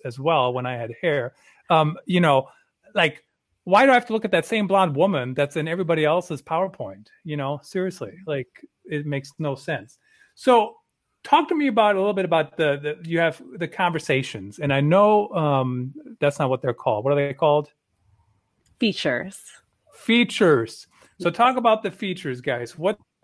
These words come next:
Speaker 1: the, what are you gonna do there? Um, who is involved? Who are the people? Why do we, why do we need to listen to,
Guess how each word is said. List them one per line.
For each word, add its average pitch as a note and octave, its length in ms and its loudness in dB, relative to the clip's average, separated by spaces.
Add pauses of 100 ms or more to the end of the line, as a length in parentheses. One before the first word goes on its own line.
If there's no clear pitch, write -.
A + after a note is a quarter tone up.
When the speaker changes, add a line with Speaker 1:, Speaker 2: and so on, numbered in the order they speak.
(160)
Speaker 1:
the, F3 180 2
what F3 160 0
are - 20 0
you G3+ 60 -2
gonna F3 160 -2
do D#3+ 160 -2
there? D#3 420 2 (280)
Um, C3 220 0
who F#3+ 180 0
is F3 80 0
involved? E3 500 4
Who F3 160 0
are E3 60 0
the D3+ 80 -4
people? D3 240 -2
Why D3 160 4
do D3+ 80 -2
we, C#3 180 -2
why C3+ 180 0
do C#3+ 80 0
we C#3 120 -2
need C3+ 160 -6
to C3 80 -6
listen B2+ 360 -10 (120)
to, A#2+ 340 -6